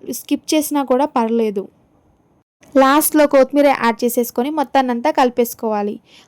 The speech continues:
కొత్తిమీర లేనిది ఏ వంట అయినా సరే బాగుండదండి, అది పిండి వంట అయినా సరే, కర్రీ అయినా సరే, కొత్తిమీర వేస్తేనే టేస్ట్ వస్తుంది.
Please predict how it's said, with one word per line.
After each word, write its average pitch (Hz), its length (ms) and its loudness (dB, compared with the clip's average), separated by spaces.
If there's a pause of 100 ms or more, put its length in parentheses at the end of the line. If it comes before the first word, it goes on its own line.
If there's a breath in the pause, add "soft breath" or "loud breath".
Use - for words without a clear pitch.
కొత్తిమీర 277 420 2
లేనిది 302 600 -2
ఏ 254 180 0
వంట 285 240 -2
అయినా 247 200 0
సరే 247 260 -2
బాగుండదండి, 226 600 -4
అది 247 160 -6
పిండి 247 280 -4
వంట 262 260 -4
అయినా 254 180 -2
సరే, 247 260 -4
కర్రీ 262 300 0
అయినా 240 200 -2
సరే, 220 280 -10
కొత్తిమీర 254 480 -4
వేస్తేనే 254 400 -6
టేస్ట్ 277 300 -6
వస్తుంది. 208 420 -10